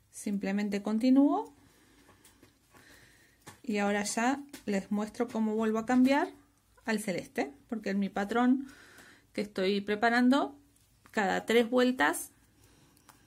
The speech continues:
se cambia el, el color de, del pie, que vendrían a ser unas medias para el amigurumi.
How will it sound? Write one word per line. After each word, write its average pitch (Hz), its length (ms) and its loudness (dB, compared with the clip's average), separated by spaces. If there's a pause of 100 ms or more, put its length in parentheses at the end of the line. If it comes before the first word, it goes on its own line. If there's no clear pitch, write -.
(140)
se 208 320 -4
cambia 202 680 0
el, 165 440 -8 (200)
el 208 140 0
color 180 400 -2
de, 160 240 -4
del 160 220 -4
pie, - 260 -8 (1120)
que 190 100 -4
vendrían 185 340 -4
a 202 40 2
ser 247 320 -2 (480)
unas 285 200 2
medias 156 460 -8 (320)
para 135 160 -8
el - 60 -8
amigurumi. - 560 -6